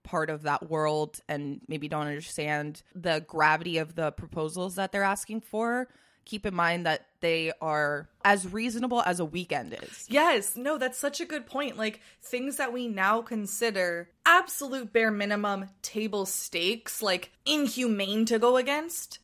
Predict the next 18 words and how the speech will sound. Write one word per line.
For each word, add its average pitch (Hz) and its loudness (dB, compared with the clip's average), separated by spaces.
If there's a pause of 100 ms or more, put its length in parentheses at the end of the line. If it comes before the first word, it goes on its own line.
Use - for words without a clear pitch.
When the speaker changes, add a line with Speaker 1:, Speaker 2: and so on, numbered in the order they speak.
(140)
Speaker 2:
those 302 4
were 320 -4
things 381 -8
that 262 0
had 226 0
to 254 -6
be 233 -8 (120)
fought - 4
for 202 -2
by 208 2
labor 208 -6
activists 220 -4 (100)
and 208 -4
the 208 2
Speaker 1:
Mm-hmm. 196 0
Speaker 2:
labor 190 -2
movement. 190 -6
And 196 -2